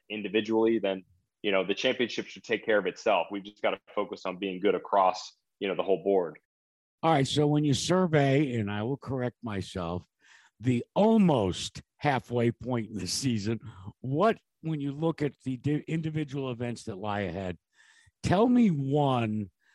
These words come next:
Speaker 2: not that is going to determine the championship, 'cause I agree with what you just said,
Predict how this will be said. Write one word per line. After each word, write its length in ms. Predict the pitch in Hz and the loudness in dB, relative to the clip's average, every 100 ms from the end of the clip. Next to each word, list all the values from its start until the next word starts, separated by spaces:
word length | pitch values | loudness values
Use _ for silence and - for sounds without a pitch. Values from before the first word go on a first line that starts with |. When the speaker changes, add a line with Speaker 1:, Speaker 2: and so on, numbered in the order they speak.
| _ 139 | _ -2
Speaker 2:
not 220 | 196 - | 0 4
that 120 | 233 | 4
is 140 | 214 | 4
going 180 | 165 170 | 2 0
to 60 | 147 | 0
determine 480 | 123 - 143 131 107 | -2 -2 -4 -4 -6
the 80 | |
championship, 600 | 101 156 135 113 87 98 | -6 -4 -4 -6 -10 -10
'cause 140 | - 98 | -6 0
I 140 | 160 | 2
agree 340 | 143 113 139 120 | 2 0 -2 0
with 160 | 101 113 | -4 -6
what 200 | 113 104 | -8 -8
you 80 | |
just 300 | 98 95 - | -6 -6 -6
said, 240 | - 90 | -4 -4